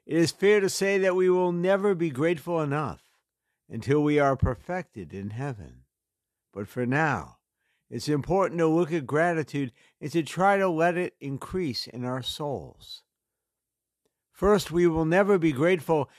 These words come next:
unless we see clearly that what God has done for us. It's so easy in life to focus in on all the struggles we face,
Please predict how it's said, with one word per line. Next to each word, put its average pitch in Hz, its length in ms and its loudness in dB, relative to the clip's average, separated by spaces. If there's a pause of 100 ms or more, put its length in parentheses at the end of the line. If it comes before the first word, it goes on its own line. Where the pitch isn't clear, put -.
(140)
unless 180 540 0
we 170 180 0
see 185 480 -8
clearly 151 800 -4 (220)
that 151 180 0 (240)
what 151 460 2
God 135 560 2 (640)
has 135 300 -6
done 139 340 0
for 135 280 -2
us. - 560 -8 (560)
It's 151 180 -4
so 226 360 4
easy 208 340 0
in 165 180 0
life 175 560 -4 (300)
to 165 140 0
focus 196 480 2
in 190 160 2
on 175 240 4 (100)
all 180 260 4
the 180 140 -2
struggles 175 640 -2
we 165 160 -4
face, 151 560 -4